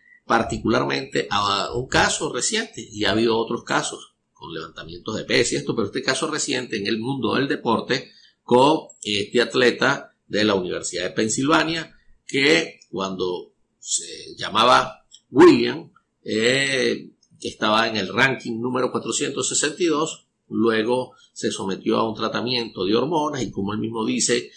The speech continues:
cuando salió del armario y se coloca el nombre de Lía, bueno, ahora es, viene rompiendo todos los récords, bate los récords, eh, en natación y recientemente ganó una competencia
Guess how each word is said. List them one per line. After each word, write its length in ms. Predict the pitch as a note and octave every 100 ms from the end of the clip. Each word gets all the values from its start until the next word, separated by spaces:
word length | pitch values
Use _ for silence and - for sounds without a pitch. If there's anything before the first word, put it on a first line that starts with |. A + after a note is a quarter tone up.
| - _
cuando 240 | F#2 F#2
salió 360 | - E2 F#2+ G#2
del 120 | A#2+
armario 640 | D3 F3+ F3+ D#3+ E3 D#3+ _ - -
y 140 | - F#2+
se 300 | G#2 F2 -
coloca 480 | - F2 G2+ A#2 A#2
el 100 | A#2
nombre 340 | A#2+ B2 A#2+
de 140 | A#2 C#3+
Lía, 560 | F#3+ D#3+ D#3 G3 - _ _ _
bueno, 220 | C#3+ E3+
ahora 300 | A#2+ A#2+ C3
es, 380 | C#3 D3+ - _
viene 520 | - G#2+ G2+ A2 A#2+ B2
rompiendo 560 | A#2+ G#2 A#2 A#2 B2
todos 200 | - A2+
los 120 | A#2
récords, 400 | A2 E3+ - C#3
bate 240 | G2 G#2+ A2+
los 160 | G#2
récords, 500 | A2 D#3 D#3+ D3 A#2 - _
eh, 360 | - - A2+ A#2
en 160 | A2+
natación 720 | A2+ A2+ - - C#3 D#3+ D#3+ - - -
y 140 | - E3
recientemente 960 | D3+ - A#2 A#2+ A2+ G#2+ G#2+ A#2 A2
ganó 380 | A2 G#2+ F#2+ B2
una 200 | A#2+ G#2+
competencia 800 | A2+ A2 A#2+ A2 F#2+ G2 - -